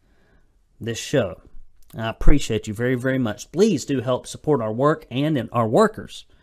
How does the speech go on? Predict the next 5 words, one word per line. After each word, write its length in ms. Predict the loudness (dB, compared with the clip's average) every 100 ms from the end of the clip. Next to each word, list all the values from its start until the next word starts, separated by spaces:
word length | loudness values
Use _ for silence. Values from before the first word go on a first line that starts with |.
| _ _ _ _ _ _
Jason, 500 | 0 2 2 -4 -14 _
Paula, 480 | 0 4 4 2 -6 _ -4
Helen, 480 | -2 0 -4 -8 -16 -12
our 140 | -12
freelancers. 880 | 4 6 6 2 -4 -14 -18 -20